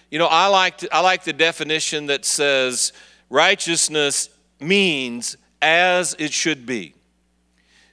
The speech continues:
Jesus came there in Second Corinthians five, verse twenty-one, it says that he became sin for us that we might become the righteousness of God through him, in him.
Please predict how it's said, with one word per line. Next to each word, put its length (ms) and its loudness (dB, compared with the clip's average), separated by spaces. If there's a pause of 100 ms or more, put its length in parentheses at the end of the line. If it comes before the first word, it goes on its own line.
Jesus 540 0
came 420 2
there 240 4
in 120 -4 (220)
Second 360 0
Corinthians 540 -2
five, 380 2
verse 280 -2
twenty-one, 600 -2
it 140 -4
says 380 -2
that 180 0 (280)
he 180 0
became 600 0
sin 460 2
for 260 2
us 500 2 (440)
that 280 0
we 240 0
might 460 2
become 920 0 (280)
the 120 2
righteousness 840 2
of 200 -6
God 580 2 (840)
through 280 0
him, 400 -2
in 260 0
him. 320 -4